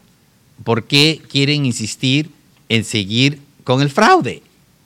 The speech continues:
¿No? Aparte que tienen a la mujer, en este caso, que de repente lo ayuda o lo que sea, y en cinco años dice, "Oye, necesito diez mil dólares". Y pues que te los dé tu esposo, quien sea.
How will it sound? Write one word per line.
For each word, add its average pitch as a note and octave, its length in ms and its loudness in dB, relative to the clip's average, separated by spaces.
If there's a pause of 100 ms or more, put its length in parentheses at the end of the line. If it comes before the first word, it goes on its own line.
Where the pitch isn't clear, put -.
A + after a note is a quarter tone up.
(600)
¿No? G#2 240 -6
Aparte D#3+ 540 0
que G2 340 -6 (180)
tienen C#3+ 320 -4
a C3 80 -2
la F2+ 400 -4
mujer, B2 360 -2
en G#2+ 120 -4
este A2+ 220 -8
caso, A#2+ 380 -8 (720)
que F#2+ 680 -4
de G#2 100 -8
repente A#2 720 -8 (160)
lo F#2 160 -6
ayuda A2 400 -4
o G#2+ 40 -4
lo F#2+ 120 -4
que F#2+ 100 -6
sea, B2 320 -6 (760)
y F#2+ 100 -12
en F#2+ 120 -10
cinco A#2 380 -8
años A2+ 280 -6
dice, A2 300 -12
"Oye, B2 360 -8 (520)
necesito F#2 580 -12
diez G2 220 -12
mil A2+ 180 -12
dólares". B2 360 -12 (460)
Y D#2+ 80 -18
pues D2 300 -14
que D#2+ 140 -10
te E2+ 160 -12
los E2 160 -10
dé A2 120 -6
tu - 120 -12
esposo, D3+ 480 -8
quien D3 160 -10
sea. D3+ 200 -10